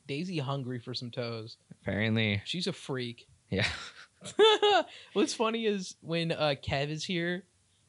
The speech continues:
Speaker 1: he'll be sitting on that couch, and then, like, you just see Daisy laying next to him.
Speaker 2: Mm-hmm.
Speaker 1: Daisy likes Kev.
Speaker 2: Yeah.
Speaker 1: And then it's also funny because, uh, when I'm editing,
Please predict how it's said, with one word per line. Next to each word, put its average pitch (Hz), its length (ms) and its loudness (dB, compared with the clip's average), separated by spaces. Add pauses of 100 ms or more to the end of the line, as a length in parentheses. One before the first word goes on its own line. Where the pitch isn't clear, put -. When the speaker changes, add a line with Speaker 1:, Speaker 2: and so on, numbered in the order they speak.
Speaker 1:
he'll 156 120 0
be 156 100 -2
sitting 151 300 0
on 147 80 -2
that 143 160 -2
couch, 147 560 0
and 147 160 -2
then, 147 120 -2
like, 139 160 -2
you 143 80 -4
just 139 160 -2
see 185 120 0
Daisy 143 460 -2
laying 123 320 -4
next 117 260 -8
to 147 100 -4
him. 156 240 -4 (420)
Speaker 2:
Mm-hmm. 110 180 4
Speaker 1:
Daisy 175 300 2
likes 139 300 -2
Kev. 120 340 -6 (240)
Speaker 2:
Yeah. 107 280 2 (260)
Speaker 1:
And 143 120 -4
then 139 300 -4 (180)
it's 147 140 -6
also 147 240 0
funny 143 240 -2
because, 131 520 -4 (600)
uh, 135 420 0
when 139 160 -4
I'm 139 220 -2
editing, 156 600 -4